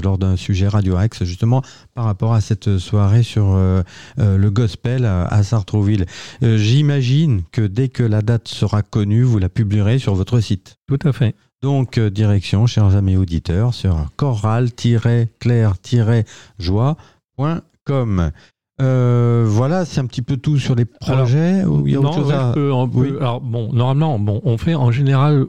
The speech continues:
Speaker 2: au minimum deux concerts par an. Alors, en fonction de, je veux dire, de, du nom du, de notre répertoire, on, pour le moment, on n'a rien de, de, de prévu, mais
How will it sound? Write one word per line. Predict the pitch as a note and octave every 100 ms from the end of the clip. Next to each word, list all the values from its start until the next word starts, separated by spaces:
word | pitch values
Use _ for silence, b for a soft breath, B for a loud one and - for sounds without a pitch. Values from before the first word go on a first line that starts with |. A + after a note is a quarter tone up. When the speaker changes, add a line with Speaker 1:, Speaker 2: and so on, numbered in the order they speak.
| -
Speaker 2:
au | -
minimum | C#3 D3 D3 D3
deux | A#2+ C3
concerts | C3 A2+ C#3 A#2
par | - G2+
an. | A#2 C#3+ -
Alors, | B2 A#2
en | A#2+
fonction | - A2 - B2+
de, | A2+ A#2 B2 G#2+
je |
veux | G2+
dire, | A2
de, | G2 G#2 G2 G2+ B B B B B B -
du | G#2+
nom | A2+ A#2 A#2
du, | G#2+ G#2+
de | G2+
notre | G#2 A2 -
répertoire, | G#2+ B2 - B2+ B2+ B2+ -
on, | A#2 G#2 G2+ G2+ A2+
pour | C#3
le |
moment, | C3 B2
on |
n'a | G#2
rien | G2 B2+ B2+
de, | G#2+ G2+
de, | F#2+ G2+
de | G2
prévu, | F#2 A2 A2+ C#3+
mais | B2+ G#2